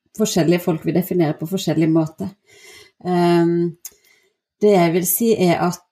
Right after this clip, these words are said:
følelser er på en måte et slags sekkebegrep,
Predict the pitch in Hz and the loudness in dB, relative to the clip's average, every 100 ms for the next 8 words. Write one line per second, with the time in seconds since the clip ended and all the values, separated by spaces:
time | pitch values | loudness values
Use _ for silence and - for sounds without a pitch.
0 | - - - - - - 214 165 160 160 | -10 -10 -10 -18 -18 -6 -2 -2 -2 -6
1 | - 220 220 202 - 202 196 185 180 - | -2 0 -2 -4 -8 -4 0 0 -2 -6
2 | _ _ _ _ _ _ _ 208 202 196 | _ _ _ _ _ _ _ -12 -10 -10
3 | 196 - 202 196 - 214 - 151 160 196 | -10 -8 -6 -4 -4 -6 -8 -6 -2 0
4 | 247 294 _ | -2 -4 _